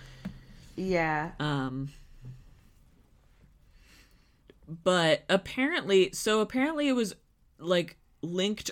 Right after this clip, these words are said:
Speaker 2: early on to the sowing of spring seeds, and it didn't really have, like, a long mythology attached to it. But,
Speaker 1: Mm-hmm.
Speaker 2: like,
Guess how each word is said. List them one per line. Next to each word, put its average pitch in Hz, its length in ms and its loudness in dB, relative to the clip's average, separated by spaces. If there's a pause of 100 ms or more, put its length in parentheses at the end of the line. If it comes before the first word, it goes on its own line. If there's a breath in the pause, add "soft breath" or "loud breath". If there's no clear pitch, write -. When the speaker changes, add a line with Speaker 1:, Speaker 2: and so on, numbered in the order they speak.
Speaker 2:
early 175 320 0
on 151 320 0
to 156 240 -2
the 139 140 -4
sowing 139 440 0
of 139 140 -4
spring 135 580 -4
seeds, 120 600 -6
and 160 100 -4
it 147 120 -2
didn't 165 220 -2
really 156 240 -2
have, 139 360 0
like, 117 360 -6 (1160 soft breath)
a 160 220 0 (220)
long 147 420 0
mythology 147 840 -2
attached 247 460 -4
to 254 120 2
it. 262 240 4 (480 loud breath)
But, 190 260 4
Speaker 1:
Mm-hmm. 165 80 2
Speaker 2:
like, 151 340 2